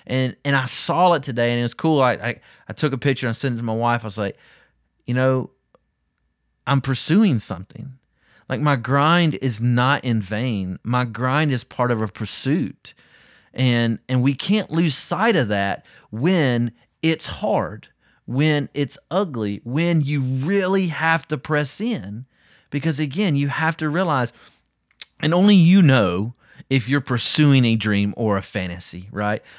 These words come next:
Only you know if you're pursuing something that, that maybe is God's put in your heart, or, or something that is good versus something that is of the world, or something that is, is like the scripture says, makes no sense.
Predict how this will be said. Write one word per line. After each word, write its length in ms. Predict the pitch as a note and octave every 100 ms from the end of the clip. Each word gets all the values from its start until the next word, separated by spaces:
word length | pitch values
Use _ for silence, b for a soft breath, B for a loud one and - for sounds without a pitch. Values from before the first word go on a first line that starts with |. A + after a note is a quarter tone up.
| B
Only 240 | C#3+ E3
you 240 | D3 B2+ D3
know 240 | C3 B2
if 120 | A2+
you're 140 | B2 C3+
pursuing 580 | - A2 - B2+ B2 A2+
something 400 | - A2 A2 G2+
that, 180 | F#2+ B B B
that 120 | A2+
maybe 220 | B2 A#2+
is 120 | G#2
God's 400 | - A#2 A#2 A#2+
put 180 | - B2+
in 80 | A2+
your 200 | A2 G2+
heart, 260 | G#2+ G#2+
or, 200 | G2+ G2 B B
or 100 | A2
something 340 | - F3 E3
that 160 | D3 B2
is 140 | G#2+
good 300 | G2 A#2 A2+
versus 380 | G2 A2 - A2
something 400 | - C3 B2+ B2
that 100 | G#2
is 140 | G2 -
of 160 | B2+ C3
the 120 | C3
world, 360 | A2+ A2 G#2+ G2+
or 60 |
something 420 | G#2 B2+ A#2 A2+ G#2
that 300 | G2 - B B B -
is, 440 | A#2+ A2 G2 - _ _
is 220 | A#2+ G2
like 220 | A2 G#2+
the 100 | A#2
scripture 380 | - A#2 G#2 G#2
says, 440 | - G#2+ G2 F#2+
makes 460 | C#3 B2 A#2 G#2 -
no 240 | A#2+ A#2+
sense. 680 | A#2 - A2 E2 - - -